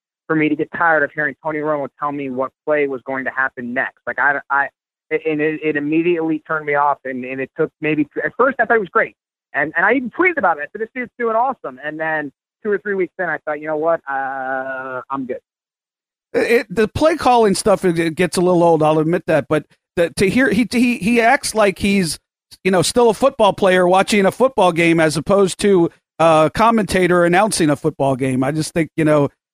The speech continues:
Speaker 2: uh, it's refreshing. Sort of like when Gruden first started, he was refreshing, and then, you know, people got used to it, and it wasn't that big a deal anymore. But, uh, uh, yeah, I'll get blocked again probably for putting over Romo, but that's not till next year 'cause the N F L's over.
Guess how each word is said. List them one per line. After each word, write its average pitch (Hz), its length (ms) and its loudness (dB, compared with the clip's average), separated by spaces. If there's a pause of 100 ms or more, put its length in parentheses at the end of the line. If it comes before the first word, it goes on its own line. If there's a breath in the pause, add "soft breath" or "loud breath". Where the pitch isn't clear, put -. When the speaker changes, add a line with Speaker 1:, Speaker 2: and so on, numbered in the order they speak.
Speaker 2:
uh, 143 420 2
it's - 200 -6
refreshing. 156 560 0
Sort 190 180 2
of 190 80 2
like 175 240 0 (220)
when 175 180 0
Gruden 180 360 4
first 160 220 0
started, 151 300 2
he 156 120 4
was 156 180 2
refreshing, 147 480 0
and 143 160 2
then, 147 180 2
you 147 60 2
know, 143 80 2
people 151 260 -2
got 147 160 0
used 151 240 -2
to 147 140 2
it, 143 160 0
and 135 280 0 (300)
it 139 40 -2
wasn't 143 260 -2
that 143 180 -2
big 147 140 -2
a 143 60 0
deal 147 260 2
anymore. 131 360 0
But, 135 240 0
uh, 135 180 0 (360)
uh, 143 320 0
yeah, 160 300 2
I'll 185 120 2
get 190 200 0
blocked 170 260 0
again 156 220 0
probably 156 340 2
for 139 200 -2
putting 165 280 -2
over 156 220 2
Romo, 151 320 2
but - 120 -2
that's 226 220 -2
not 208 160 0
till 190 140 -2
next 160 260 -2
year 156 120 0
'cause 143 180 -4
the 151 100 0
N 156 100 0
F 156 120 -2
L's 143 260 0
over. 147 280 -2